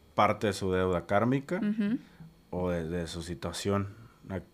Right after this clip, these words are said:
Speaker 1: de la que estén pasando, tanto esto estamos bloqueando su crecimiento espiritual porque
Speaker 2: Exacto.
Speaker 1: no lo estamos as-, no les, no los estamos ayudando a que sean responsables de sí mismos, ¿no?
Speaker 2: Sí, y esto sucede también cuando nosotros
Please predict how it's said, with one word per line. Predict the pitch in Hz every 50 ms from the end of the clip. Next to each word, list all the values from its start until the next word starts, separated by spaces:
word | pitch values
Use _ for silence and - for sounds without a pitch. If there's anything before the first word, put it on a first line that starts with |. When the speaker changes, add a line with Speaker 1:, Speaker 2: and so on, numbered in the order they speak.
| - - -
Speaker 1:
de | - 90 92 87 90 87 85
la | 82 82 82 78
que | - 80
estén | - - 98 95 92
pasando, | - 101 - - 110 110 117 120 135 143 - - - - - - - - - - - _ _ - - -
tanto | 110 104 101 98 - - - 95 92 - - - -
esto | 101 113 107 - - - 113
estamos | 101 - - 104 104 104 101 98
bloqueando | 95 98 95 92 - - 110 107 107 107 104
su | 101 - 101
crecimiento | - - 90 - - 92 92 92 90 87 95
espiritual | - - 98 90 87 - - - 98 98 107 120 120 - - -
porque | 101 92 92 110 95
Speaker 2:
Exacto. | 92 95 95
Speaker 1:
no | 95
lo | 98
estamos | 92 - - - 101 101 101 98 - -
as-, | 92 87 - - - -
no | - 104 113
les, | 117 120 117 - - - -
no | 120 120 131
los | 143 151 -
estamos | 120 - - 117 120 120 -
ayudando | 117 98 95 98 101 104
a | 101
que | - 85
sean | - 92 90 87
responsables | 98 - - 98 87 - 87 85 90 87 82 80
de | 82 76
sí | - - 90 85
mismos, | 85 87 85 80 - - - - -
¿no? | - 95 -
Speaker 2:
Sí, | - - - 202 233 220 202 - - - - - - -
y | - 226 226
esto | 220 214 220 285
sucede | 311 285 247 247 208 226
también | 226 247 220 202 196 196 196
cuando | 220 233 233 220
nosotros | 202 202 202 196 196 - 220 214 214 - -